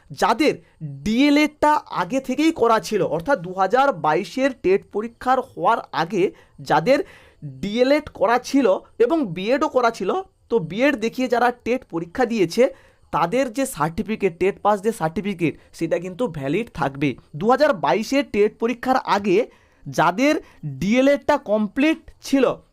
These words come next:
তাদের সার্টিফিকেটটাই কিন্তু ভ্যালিড থাকবে, আর others কারো সার্টিফিকেট কিন্তু ভ্যালিড থাকবে না। কেউ হয়তো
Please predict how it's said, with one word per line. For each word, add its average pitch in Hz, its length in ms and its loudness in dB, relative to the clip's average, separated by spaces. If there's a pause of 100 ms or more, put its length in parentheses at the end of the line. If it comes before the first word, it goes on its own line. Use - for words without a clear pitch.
(120)
তাদের 175 240 2 (120)
সার্টিফিকেটটাই 196 760 -4
কিন্তু 185 200 -8 (160)
ভ্যালিড 165 300 -2 (100)
থাকবে, 180 280 0 (580)
আর 262 80 2 (440)
others 233 280 0 (120)
কারো 160 180 0 (100)
সার্টিফিকেট 165 540 -8
কিন্তু 160 220 -4 (360)
ভ্যালিড 151 280 0 (100)
থাকবে 143 320 -2
না। 165 60 2 (460)
কেউ 277 180 0
হয়তো 294 180 2